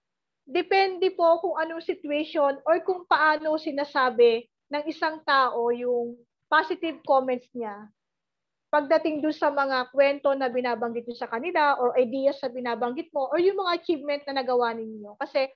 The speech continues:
may mga tao kasi minsan na kaya mo lang sinasabi yung achievement mo para purihin ka, no, or magbigay sila ng positive comment, which is parang ang dating din sa nagbibigay ng positive comments, "Ay, ang yabang naman ito, gusto lang ipakita na ganito." So,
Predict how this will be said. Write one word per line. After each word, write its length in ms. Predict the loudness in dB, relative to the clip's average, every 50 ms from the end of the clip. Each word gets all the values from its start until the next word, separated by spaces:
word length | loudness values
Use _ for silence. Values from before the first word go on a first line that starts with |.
| _ _ _ _ _ _
may 160 | -10 -8 -6
mga 240 | -4 -4 -4 -4 -2
tao 320 | 0 0 0 2 0 0
kasi 240 | -2 -4 -8 -8 -10
minsan 480 | -10 -12 -14 -16 -6 -4 -4 -4 -2 0
na 240 | 0 0 -2 -4 -8 _ _ _ _
kaya 320 | _ 2 4 4 4 2 0
mo 80 | 0
lang 240 | 0 2 0 0 -2
sinasabi 720 | -4 -4 -4 -4 -6 -6 _ _ 2 2 2 2 -2 -4
yung 80 | -2 -2
achievement 560 | -2 -2 -2 -4 -6 -6 -4 -4 -4 -4 -4 _ _
mo 320 | -4 -2 -2 -2 -4 -8 _ _ _
para 560 | _ 2 2 4 4 4 2 2 2 0 -2 -6 _
purihin 480 | -2 -2 0 -2 -2 -4 -6 -10 -6 -4
ka, 160 | -2 -2 -2
no, 80 | -2 -2
or 160 | 0 0 0
magbigay 400 | 0 -2 -2 -4 -2 -2 -2 2
sila 240 | 2 2 2 2 0
ng 160 | -8 -6 -4
positive 400 | -4 -4 -4 -6 _ -12 -12 -6 _
comment, 400 | 0 0 0 0 -4 -6 -8 -12 _ _ _ _ _ _ _ _ _ -4
which 160 | -4 -4 -2
is 400 | -2 0 0 -2 -2 -8 -18 _ _ _ _ _ _
parang 320 | _ 2 2 4 2 2
ang 160 | 0 -2 -2 -2
dating 320 | -2 -2 -2 -2 -2 -2
din 80 | -4 -4
sa 160 | -2 -4 -2
nagbibigay 480 | -2 -2 -4 -4 -6 -6 -4 -2 -2 -2 -2
ng 80 | -4 -4
positive 480 | -4 -4 -4 -4 -10 -14 -14 -14 -8
comments, 320 | _ -6 -4 -4 -6 -4 -2
"Ay, 160 | -2 0 0
ang 160 | -2 -2 0
yabang 320 | 0 0 2 0 -2 -2
naman 240 | -2 -4 -2 -2 -2
ito, 160 | -2 0 0 0 0
gusto 240 | 0 -4 -2 0 0
lang 160 | 0 0 -4
ipakita 480 | -4 -10 -6 -6 -8 -8 -8 -10 -8 -8
na 160 | -8 -6 -6
ganito." 400 | -6 -8 -8 -8 -10 -10 -12 -12
So, 320 | -4 -2 -2 -2 -2 -8